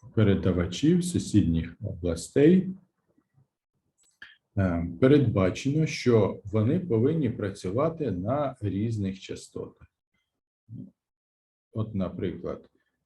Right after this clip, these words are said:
е, передавач в Одесі працює на оцій частоті, власне, центральну частоту завжди кажуть,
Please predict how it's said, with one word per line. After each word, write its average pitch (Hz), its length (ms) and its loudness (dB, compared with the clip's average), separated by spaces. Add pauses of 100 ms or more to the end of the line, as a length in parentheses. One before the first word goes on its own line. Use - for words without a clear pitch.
(120)
е, 87 300 -8
передавач 104 760 0
в 95 100 -4
Одесі 95 480 -4
працює 78 580 -8
на 76 300 -12 (160)
оцій 185 380 0
частоті, 139 840 -4 (2000)
власне, 98 460 -4
центральну 110 840 2
частоту - 680 -4 (180)
завжди 92 600 -2
кажуть, - 580 -12